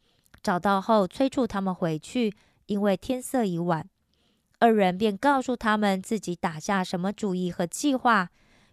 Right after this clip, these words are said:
又说明了这种愿望产生的经过，表示已经下定决心，要求他们如果不愿参加，则亦不要阻挠。蓬提奇亚努斯说，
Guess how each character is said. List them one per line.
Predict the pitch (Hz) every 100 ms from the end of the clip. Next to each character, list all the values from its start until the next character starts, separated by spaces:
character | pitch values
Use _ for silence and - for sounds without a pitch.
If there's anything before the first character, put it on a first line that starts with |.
| -
又 | 269
说 | - 320 339
明 | 294 262
了 | 269 254
这 | 262
种 | 226 208
愿 | 254 302 254
望 | 233 196
产 | - 190
生 | 160 202
的 | 196
经 | 185 240 247
过， | 254 233 196 - _ _ _
表 | 214 190
示 | - 226
已 | 196
经 | 160 196
下 | 196 214 175
定 | 190 170
决 | 175 160
心， | 160 220 214 220 _ _ _ _
要 | - 208
求 | 220 202 180
他 | 220 202
们 | 196 185
如 | 180 208
果 | 208
不 | 190 180
愿 | 202 214
参 | 196 226 220
加， | 214 220 214 220 _ _ _
则 | - 233
亦 | 240 294 247
不 | 202
要 | 214 202
阻 | 175 170 165
挠。 | 185 175 160 _ _ _ _ _ _ _ _
蓬 | - 240
提 | 247 240
奇 | 233 -
亚 | 214 202
努 | 208 160
斯 | - 208
说， | - 247 247